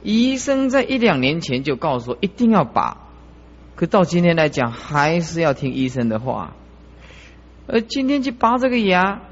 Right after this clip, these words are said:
你知道多快，你晓不晓得？那个，那个一进去打那个麻醉针，一分钟，一分半钟，夹丝头都压出来，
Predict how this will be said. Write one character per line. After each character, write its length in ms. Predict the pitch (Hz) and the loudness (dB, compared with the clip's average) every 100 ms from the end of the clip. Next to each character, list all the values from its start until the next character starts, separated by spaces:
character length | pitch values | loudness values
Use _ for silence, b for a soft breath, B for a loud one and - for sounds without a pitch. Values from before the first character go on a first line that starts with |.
| - - - - - | -20 -20 -20 -18 -2
你 160 | 202 208 | -2 0
知 80 | |
道 300 | - 269 220 - - - - - - - - - - - - - | 0 0 0 -8 -20 -20 -20 -20 -20 -20 -20 -20 -20 -20 -14 -2
多 240 | 285 277 | 2 2
快， 420 | - - 277 247 | 0 -2 2 2
你 180 | 175 165 | 2 0
晓 200 | 180 185 | 0 2
不 100 | 202 | 2
晓 160 | 185 135 | 2 0
得？ 260 | 151 147 - - - - - - - - - - - - - - | -2 -6 -10 -20 -20 -20 -20 -20 -20 -20 -20 -20 -20 -20 -20 -2
那 140 | 262 | 2
个， 160 | 262 254 - - - | 2 0 -4 -20 -4
那 80 | 269 | 0
个 80 | 254 | 0
一 80 | 240 | 0
进 320 | - 277 226 | 2 2 2
去 200 | 254 233 | 2 0
打 280 | 247 190 202 | 2 2 2
那 100 | 233 | 2
个 120 | 208 | 2
麻 240 | 175 233 | 4 4
醉 240 | 214 226 180 | 2 0 2
针， 420 | 202 208 214 - - - - - | 0 0 -2 -6 -12 -20 -12 -2
一 100 | 202 | 2
分 240 | 208 202 | 2 4
钟， 240 | 202 202 | 2 2
一 80 | 202 | 2
分 220 | 190 190 | 2 2
半 220 | 190 170 165 | 2 2 2
钟， 340 | 180 190 185 - - B B B B B B B B - - - - - - - - - - - - - - - - - - - - - - | 0 0 -6 -12 -20 B B B B B B B B -20 -20 -20 -20 -20 -20 -20 -20 -20 -20 -20 -20 -20 -20 -20 -20 -20 -20 -20 -20 -20 -10
夹 360 | - 262 247 262 | -2 0 0 -2
丝 320 | - 254 262 | -2 -4 -4
头 300 | - 170 202 | 0 0 2
都 120 | 190 | 2
压 260 | 170 190 180 | 0 0 -2
出 180 | 175 | -4
来， 400 | 143 131 - 151 | -4 -4 -6 -12